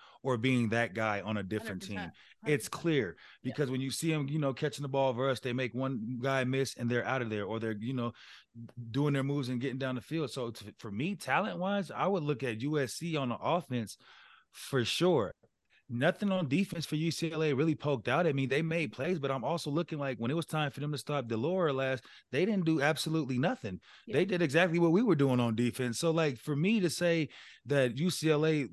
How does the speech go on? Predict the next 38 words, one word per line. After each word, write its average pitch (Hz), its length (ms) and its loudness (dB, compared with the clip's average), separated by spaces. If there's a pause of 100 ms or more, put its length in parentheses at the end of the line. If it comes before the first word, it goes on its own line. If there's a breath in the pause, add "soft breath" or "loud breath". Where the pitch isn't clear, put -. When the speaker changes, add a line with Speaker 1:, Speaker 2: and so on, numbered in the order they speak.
(140)
Speaker 1:
um, 139 480 -2
you 147 160 -2
know, 135 100 0
talent-wise 139 680 0
is 117 80 -4
better, 165 340 -2
that 160 180 0
would 143 120 2
mean 131 180 -2
jack 123 260 0
shit - 280 -4
to 107 100 -8
me. 113 180 0
I, 110 200 -2
I 143 40 -2
can't 139 300 -2
say 131 180 -2
that. 85 260 -6
That's, 107 260 -4
that's 110 340 -2
bull 113 260 -2
crap. 95 280 -2 (380 loud breath)
And 123 180 0
the 131 100 4
beat 143 240 6
writer 156 240 6
that 131 180 4
said 147 300 4
that, 127 180 2
clearly 143 340 0
he's 139 220 0
probably 139 240 0
just 120 160 -4
trying 131 180 -2
to 117 60 -4
gain 117 260 -2
some 107 200 -8
points 117 400 -4